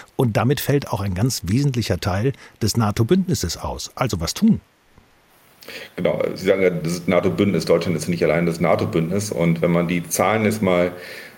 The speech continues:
Speaker 2: raussucht von sipri, äh, das sind, ähm, die sind angreifbar in gewisser Hinsicht, weil es, äh, von der Kaufkraft her nicht mit,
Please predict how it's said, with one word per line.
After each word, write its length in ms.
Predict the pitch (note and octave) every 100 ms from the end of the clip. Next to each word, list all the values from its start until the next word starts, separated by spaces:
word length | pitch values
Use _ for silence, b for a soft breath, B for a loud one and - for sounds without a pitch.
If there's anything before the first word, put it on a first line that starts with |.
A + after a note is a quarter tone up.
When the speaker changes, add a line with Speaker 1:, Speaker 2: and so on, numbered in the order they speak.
| -
Speaker 2:
raussucht 480 | - F#2 G#2 - -
von 160 | - E2
sipri, 480 | D#2+ G2+ - D#2 D2
äh, 300 | D2 D#2+ D#2+
das 160 | E2
sind, 240 | - F2 E2
ähm, 460 | C#2+ E2 D2+ C2 C2+ - - -
die 60 | F2
sind 200 | E2 E2
angreifbar 560 | - E3 D#3 D3+ - C3
in 80 |
gewisser 240 | B2 A#2+ B2
Hinsicht, 240 | A2+ G2+
weil 140 | F2 E2+
es, 120 | E2+
äh, 300 | E2+ F2+ E2+ E2
von 80 | -
der 80 | F2
Kaufkraft 460 | - G2+ G#2+ A2 -
her 120 | G#2
nicht 220 | G2+ F#2+
mit, 140 | F#2+